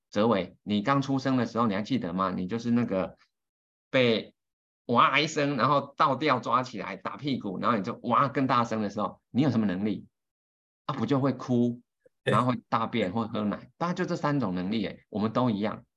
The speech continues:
我们所有人刚出生的时候就只有这三种能力，所有的能力都是长出来的。啊，你有热忱的话，就会长出什么能力？你对什-，哪个领域有热忱，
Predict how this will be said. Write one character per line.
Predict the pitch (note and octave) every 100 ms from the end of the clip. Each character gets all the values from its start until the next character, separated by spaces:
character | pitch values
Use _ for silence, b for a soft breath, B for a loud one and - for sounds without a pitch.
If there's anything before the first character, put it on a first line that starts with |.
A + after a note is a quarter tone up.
| _ -
我 |
们 | A2
所 | A#2 A#2+ C3+
有 | D#3
人 | G#2 F#2
刚 | F#2 A#2+
出 | A#2+ A#2
生 | A2+
的 | G#2+
时 | G2+
候 | G#2 G#2 - _
就 | -
只 | A#2+ A2
有 |
这 | F#2
三 | A2 F#2 G2+
种 | E2+
能 | D#2+ F#2
力， | F#2 - _
所 | - - G#2+ A#2+ D#3
有 | A#2+
的 | G2
能 | G2 G2 A2+
力 | A#2+ G2 -
都 | A#2+ A#2
是 | B2 G#2+ - _ _ _ _ _ _ _ _ _
长 | - -
出 | - A2
来 | D#2+
的。 | D#2+ - _ _ _
啊， | - D#3
你 | C3+
有 | D#3+ A2+
热 | C#3+ B2+
忱 | F#2+ F2+
的 | F#2
话， | B2 F#2+ - -
就 | B2
会 |
长 | B2 - F2+
出 | G#2+
什 | G#2 G2
么 | E2+
能 | E2 F#2+
力？ | G2 -
你 | - G#2+
对 | F3 D3+
什-， | G#2
哪 | F#2+ G2
个 | A2+
领 | G#2+ G2+
域 | B2+ A#2+ G2+
有 | - F#2+
热 | A2+ B2
忱， | G2+ D#2+